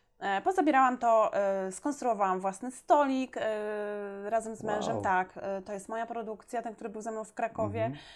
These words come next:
Speaker 1: e, do tej pory ze mną jeździ, e, i...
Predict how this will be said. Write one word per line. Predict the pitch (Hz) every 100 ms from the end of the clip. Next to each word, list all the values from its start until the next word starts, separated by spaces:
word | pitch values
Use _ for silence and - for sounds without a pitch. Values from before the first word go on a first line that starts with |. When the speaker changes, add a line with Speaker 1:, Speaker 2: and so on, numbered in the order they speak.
| - -
Speaker 1:
e, | 202 202
do | 202
tej | 208 220
pory | 220 214
ze | 214
mną | 214 208
jeździ, | 208 208 208 220 220 - - -
e, | 202 202 196 202 196 -
i... | 254 254 262 262